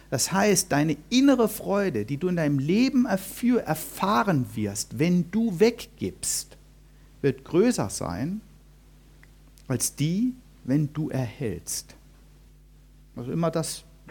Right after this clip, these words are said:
was immer das ist. Viele Freuden, die wir im Leben haben, die sind einfach kurzer Natur, die Glücksmomente, die wir erleben, wenn wir auf dem Berggipfel sind, irgendwann müssen wir wieder runter oder wenn wir im Urlaub sind, <laughs> nach einer Woche ist der vorbei und dann,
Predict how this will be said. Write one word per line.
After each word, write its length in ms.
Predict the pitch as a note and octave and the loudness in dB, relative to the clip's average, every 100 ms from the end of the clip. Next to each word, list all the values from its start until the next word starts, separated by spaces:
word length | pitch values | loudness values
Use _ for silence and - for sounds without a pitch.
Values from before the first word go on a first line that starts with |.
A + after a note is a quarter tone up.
| - | -4
was 180 | D3 | -4
immer 280 | - F3+ G3+ | -2 -2 -2
das 200 | F#3+ E3+ | -4 -6
ist. 340 | - - - - - - - - - - - - | -8 -8 -10 -12 -16 -18 -14 -14 -16 -18 -20 2
Viele 280 | A#3+ C#4+ C#4 | 6 6 6
Freuden, 480 | - F#3+ G#3 F#3+ | 0 0 2 2
die 160 | D3+ D3 | 2 2
wir 100 | F3 | 2
im 100 | E3 | 2
Leben 380 | D3+ G3 F3 C3 | 2 2 0 -2
haben, 460 | C#3+ D#3 C3 G#2+ | -2 0 0 0
die 100 | - | -2
sind 240 | C3+ - F#3 | -2 -2 0
einfach 380 | C3+ E3 C#3 - | 0 -2 -4 -4
kurzer 320 | C#3 C3 C3 | -4 -2 -2
Natur, 360 | A2 - B2 | -4 -2 0
die 120 | C3 A2+ | 0 0
Glücksmomente, 680 | - C3 - A2+ G#2 G#2 | -2 -4 -2 -2 -2 -2
die 200 | G#2+ G#2+ | -4 -4
wir 100 | G#2+ | -2
erleben, 440 | G#2+ G#2 A2 B2 G#2+ | -2 0 0 0 0
wenn 140 | A#2 | -4
wir 60 | A#2+ | -4
auf 120 | B2+ | -2
dem 100 | B2+ | 0
Berggipfel 580 | A2+ A2+ - A#2 A#2+ G#2 | 0 -2 -2 -4 -4 -4
sind, 240 | G#2+ A2+ | -4 -2
irgendwann 320 | C3+ C#3 A2 | -2 -2 0
müssen 160 | A2+ A2+ | -2 -2
wir 100 | G#2+ | -6
wieder 120 | G#2+ | -6
runter 440 | F2+ G#2+ A#2+ G2+ G2 | -6 -4 -4 -4 -8
oder 400 | G2 G2 F#2+ F2+ D#2+ | -6 -6 -6 -8 -10
wenn 240 | G2+ G#2+ | -6 -4
wir 80 | A2+ | -2
im 180 | A#2 B2+ | -2 0
Urlaub 360 | C3+ B2 A2+ - | 2 4 2 0
sind, 260 | A#2 A#2 | -2 -2
<laughs> 0 | |
nach 200 | B2 - | -2 -4
einer 280 | - - C#3+ C3 | -4 -2 -2 -2
Woche 220 | - - | -4 -4
ist 200 | - - | -6 -4
der 100 | - | -6
vorbei 760 | - - - - - - D#3+ - | -8 -14 -12 -4 -4 0 -2 -2
und 120 | - | 2
dann, 140 | B2+ | 2